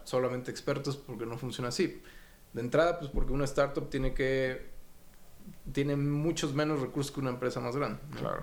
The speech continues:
Speaker 1: Eh, entonces, te tienes que, te tienes que aliar de gente joven, no necesariamente joven,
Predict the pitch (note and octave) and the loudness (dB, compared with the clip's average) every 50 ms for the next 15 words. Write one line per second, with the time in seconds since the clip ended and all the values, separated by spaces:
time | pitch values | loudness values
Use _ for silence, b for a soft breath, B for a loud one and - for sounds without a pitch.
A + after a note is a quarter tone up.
0 | - - - A2+ A2 G#2 G#2 G2+ G2+ - - A#2+ A2+ - - B B B B B | -6 -8 -8 -8 -8 -6 -6 -8 -8 -8 -8 -8 -8 -8 -10 B B B B B
1 | B B B - - B2+ - C#3 C#3 C#3+ C#3 - - D#3 D3 C#3+ C#3+ C#3+ - C#3 | B B B -10 -8 -2 0 2 2 2 0 0 2 2 4 4 2 0 -2 -6
2 | B2 - D3+ D#3 D#3 D#3 - E3+ D3 D3 C#3+ C#3+ D3 D3 D3 D3+ D3+ - - - | -4 -2 0 0 0 2 2 2 4 4 4 4 4 4 4 0 -4 -6 -12 -8
3 | B2+ A#2+ - - C#3 C#3 - C#3 B2+ - D#3 F3 F3 E3 E3 F3+ G3+ - B B | -8 -6 -2 -2 -2 -2 0 -2 0 2 4 4 4 4 2 0 -4 -8 B B
4 | B B B B B B - - - - - - - - C3 C#3+ F#3 G3 - F3+ | B B B B B B -20 -20 -20 -20 -20 -18 -8 -2 2 2 2 4 4 4
5 | E3+ D#3 D3 D3 C#3+ - E3 E3+ G3+ | 4 4 2 0 0 2 2 2 2